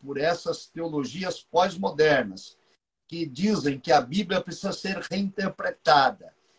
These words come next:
que o texto bíblico precisa ser ressignificado, que a palavra de Deus precisa ser atualizada.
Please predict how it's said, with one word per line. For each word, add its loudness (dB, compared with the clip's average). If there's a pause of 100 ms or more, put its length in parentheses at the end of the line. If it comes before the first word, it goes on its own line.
(120)
que -12
o -8 (100)
texto 2
bíblico -10
precisa -10
ser -6
ressignificado, 2 (600)
que 4 (120)
a 6
palavra 4
de -14
Deus -10
precisa -20
ser -8
atualizada. -2